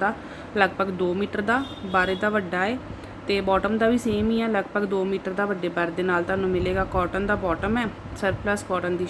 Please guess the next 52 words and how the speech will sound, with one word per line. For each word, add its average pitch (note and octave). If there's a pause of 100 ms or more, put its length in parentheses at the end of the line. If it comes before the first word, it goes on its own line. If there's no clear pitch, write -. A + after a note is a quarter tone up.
ਸ਼ਰਟ F#3
ਹੈ, G#3+ (460)
ਸ਼ਰਟ A3
ਪ੍ਰਿੰਟਿਡ A3+
ਆਏਗੀ, A3
ਬਾਟਮ G3
ਪਲੇਨ G3
ਆਏਗਾ G#3+ (460)
ਤੇ G3
ਪੰਜ G#3
ਸੌ A3
ਅੱਸੀ A3+
ਰੁਪਏ A3+
ਦਾ G#3+
ਰੇਟ F3+
ਹੈ। C4 (380)
ਸ਼ਿਪਿੰਗ A3
ਚਾਰਜਸ G#3
ਕੋਈ G#3
ਐਕਸਟਰਾ F#3
ਨਹੀਂ G#3
ਹੈਗੇ। G#3 (160)
All F#3+
over G3
India F#3+
ਜਿਹੜੇ F#3
ਸੂਟ F#3
ਹੈ G3
ਉਹ G3
ਇਸੇ G3+
ਰੇਟ F#3
'ਤੇ F#3
ਤੁਹਾਡੇ F#3+
ਘਰ F3+
ਤੱਕ E3
ਪਹੁੰਚਣਗੇ। G3+ (500)
ਬਾਕੀ G#3
ਤੁਸੀਂ A3+
ਸੂਟ A3+
ਬਾਏ G3
ਕਰਨਾ G#3
ਜਾਂ A3
ਕੋਈ G3
ਵੀ G3+
ਕੁਐਰੀ G#3+
ਕਰਨੀ G#3+
ਹੈ G#3
ਤਾਂ G#3
ਨੰਬਰ F#3+
ਸਿਕਸ -
ਟੂ G#3+
ਥ੍ਰੀ G#3